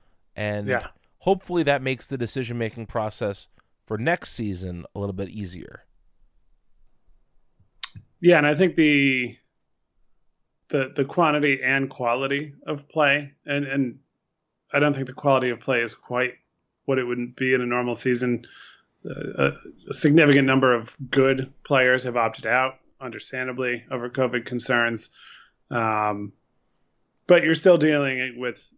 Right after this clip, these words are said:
Speaker 2: a major league level of play, uh, and, and a major league level of play where the starting lineup is out there every day for teams,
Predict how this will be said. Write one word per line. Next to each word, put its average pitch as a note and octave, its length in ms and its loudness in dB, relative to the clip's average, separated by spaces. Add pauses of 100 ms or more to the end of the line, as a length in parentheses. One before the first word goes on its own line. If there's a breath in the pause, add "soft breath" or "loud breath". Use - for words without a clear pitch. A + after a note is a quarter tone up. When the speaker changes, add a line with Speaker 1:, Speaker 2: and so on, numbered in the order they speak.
(200)
Speaker 2:
a B2+ 120 0
major B2+ 420 -2
league A#2+ 260 -6
level A2+ 320 -2
of G2+ 140 -10
play, G2+ 320 -4 (420)
uh, A2+ 180 -4 (360)
and, B2 220 2
and C#3 180 4
a C#3+ 40 8
major E3 260 6
league D#3+ 160 8
level C#3 200 4
of B2+ 120 -4
play D3 160 0
where B2 500 0 (720 soft breath)
the C#3 80 -6
starting C#3 300 2
lineup B2+ 280 -2
is B2 120 -8
out A#2+ 140 -2
there A#2+ 160 -2
every B2 360 -4
day A#2 540 0 (680)
for B2+ 160 -8
teams, G#2+ 680 -10